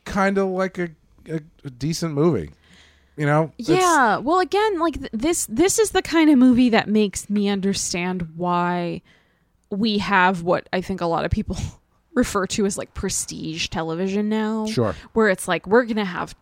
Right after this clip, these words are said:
Speaker 2: two seasons, and each season is only gonna be six episodes,
Speaker 1: Mm-hmm.
Speaker 2: <laughs> and each episode is only gonna be thirty-five to fifty-eight min-, <laughs> or, like,
Speaker 1: Right,
Speaker 2: fifty-four
Speaker 1: right.
Speaker 2: minutes. And it's like, this feels almost like it could have been that.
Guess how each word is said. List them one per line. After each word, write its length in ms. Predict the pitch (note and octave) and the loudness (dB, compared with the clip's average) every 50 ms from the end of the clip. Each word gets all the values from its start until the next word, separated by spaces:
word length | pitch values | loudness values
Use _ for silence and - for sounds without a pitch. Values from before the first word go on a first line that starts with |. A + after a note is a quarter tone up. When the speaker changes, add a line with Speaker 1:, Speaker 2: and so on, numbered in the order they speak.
| _ _ | _ _
Speaker 2:
two 220 | - - - C4 C4 | -6 -2 0 0 0
seasons, 720 | - - G#3+ G3 F3+ - D3+ C#3+ - - - - - - - _ _ _ _ _ - _ _ | 0 -2 -4 -4 -4 -4 -6 -10 -12 -10 -10 -10 -10 -12 -14 _ _ _ _ _ -20 _ _
and 160 | - G3 E3+ - | -6 -6 -6 -6
each 260 | G3 G#3 - - - | -10 -8 -6 -6 -6
season 400 | - - B3+ B3+ A#3+ G#3 G#3 F#3+ | -4 -4 -2 -2 -2 -2 -2 -4
is 140 | F3+ F3 F3 | -4 -6 -6
only 180 | E3 E3 E3+ | -8 -8 -8
gonna 160 | D#3+ F3 F3 | -8 -10 -10
be 160 | E3+ - - - | -12 -14 -14 -12
six 420 | - - - - B3+ - - - | -10 -10 -6 -6 -6 -6 -4 -8
episodes, 840 | F3+ - - F3+ - - D#2 - E3+ - - A#3+ - A#2+ - - F2 | -8 -8 -8 -10 -10 -8 -8 -6 -6 -6 -6 -4 -2 -2 -2 -2 -4
Speaker 1:
Mm-hmm. 260 | D#2 - - - D4 - | -8 -12 -14 -14 -14 -10
Speaker 2:
<laughs> 40 | - | -6
and 100 | F#3+ G#3+ | -4 -4
each 200 | G3+ F#3+ - - | -4 -4 -4 -4
episode 400 | - A#3 - B3 - - G3+ E3+ | -4 -4 -4 -4 -2 -2 -2 -2
is 100 | F3 - | -2 -4
only 140 | E3+ F3 E3+ | -6 -6 -6
gonna 160 | E3 E3+ E3+ | -6 -8 -8
be 160 | D#3+ - A#2+ | -8 -10 -12
thirty-five 960 | - - - - - B3+ C#4 D4 D4 C4+ - - A3 A3+ A3+ A3+ A3 A3 - | -14 -16 -6 -2 0 0 2 0 -2 -4 -2 -2 0 2 4 4 2 0 0
to 220 | - - - - - | -4 -8 -8 -8 -10
fifty-eight 760 | - - - - - A#3 - - A#3+ A3 G#3 G3+ G3 F#3+ - | -12 -16 -10 -4 -2 -2 -2 -2 -4 -2 0 2 0 0 -2
min-, 220 | F#3 F#3 F#3 G#3 - | -2 -4 -4 -2 2
<laughs> 40 | - | 2
or, 80 | C4 A#3+ - | 2 4 2
like, 140 | A#3+ A3 - | -2 -2 0
Speaker 1:
Right, 60 | - | 2
Speaker 2:
fifty-four 400 | - E4+ - - C#4 - B3 A#3+ | 4 4 4 4 2 4 4 4
Speaker 1:
right. 60 | A3+ | 4
Speaker 2:
minutes. 480 | A#3 A#3+ A3 G3 D3+ A#2 - - - - - - - - - - - - _ _ - | 4 2 2 0 -2 -4 -6 -10 -12 -14 -12 -16 -20 -20 -20 -20 -20 -20 _ _ -2
And 140 | A#3+ B3+ B3+ | 0 0 0
it's 120 | A#3 - | 0 0
like, 140 | C4 A#3+ - | -2 -2 -2
this 560 | G3+ F#3 F3 F3 F#3+ A3+ A3+ B3+ - - - - - | -6 -8 -6 -2 2 2 2 2 0 -4 -8 -8 -10
feels 600 | - - - G#3+ G#3+ G#3+ G3+ G3 G3 F#3+ F3+ - - _ _ _ | -12 -10 -6 -2 -2 0 0 0 -2 -4 -6 -10 -14 _ _ _
almost 720 | F3+ F3+ F#3 F#3 F#3 F#3 F3+ F3+ F#3 - - - - - | -2 -2 0 -2 -2 -2 -2 -2 -4 -4 -8 -10 -12 -10
like 300 | - F3 F3 E3+ D#3+ - | -6 -4 -4 -4 -4 -6
it 180 | E3 D#3+ - _ | -10 -12 -12 _
could 300 | - - - F3 E3 D#3+ | -18 -10 -6 -6 -6 -6
have 260 | E3+ F3+ E3+ E3 - | -6 -8 -8 -10 -8
been 320 | - E3+ D#3 - - - - | -6 -6 -6 -8 -12 -16 -16
that. 500 | - - - - - - - _ - - | -14 -14 -16 -14 -16 -18 -16 _ -16 -16